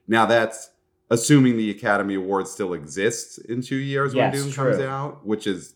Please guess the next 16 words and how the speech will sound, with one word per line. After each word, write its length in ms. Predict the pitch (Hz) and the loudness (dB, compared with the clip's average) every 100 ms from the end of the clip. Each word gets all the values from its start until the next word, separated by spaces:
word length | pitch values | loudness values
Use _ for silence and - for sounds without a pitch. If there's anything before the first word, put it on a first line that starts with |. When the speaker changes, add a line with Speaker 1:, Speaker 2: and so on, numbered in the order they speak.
| - | -6
Speaker 1:
touch 240 | 113 - | -4 -4
and 140 | 98 98 | -6 -2
go. 260 | 98 113 | 0 0
But 420 | 107 98 92 - _ _ _ _ _ | 0 -2 -2 -6 _ _ _ _ _
I 100 | 117 | 2
think, 320 | 131 131 113 - _ _ | 4 4 0 -8 _ _
I 120 | 120 | 6
think 220 | 139 170 143 | 6 6 2
the 80 | |
big 380 | 110 - 131 131 | -4 0 0 0
box 340 | 117 107 113 131 | 0 2 0 -4
office 360 | 113 113 104 | -4 -4 -6
winner 360 | 95 107 135 107 | -4 0 0 0
from 240 | - 104 | -2 -6
the 100 | 95 | -4
Oscars 540 | 95 131 147 - 90 | 0 -2 -2 -4 -4